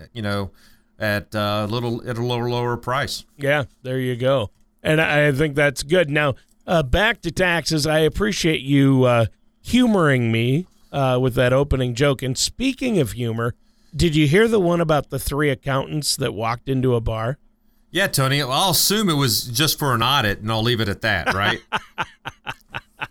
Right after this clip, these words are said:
Speaker 2: They walked into a bar. If three accountants walked into a bar, it probably was just for an audit.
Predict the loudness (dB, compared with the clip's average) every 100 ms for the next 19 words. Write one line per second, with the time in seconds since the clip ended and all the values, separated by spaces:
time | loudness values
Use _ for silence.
0 | _ -20 -20 -4 0 2 2 0 0 0
1 | 2 2 2 2 4 2 2 0 0 2
2 | -2 -2 -2 -2 -2 -2 0 0 2 0
3 | -2 0 0 2 2 2 0 -2 -4 -6
4 | -6 -8 -10 -14 -16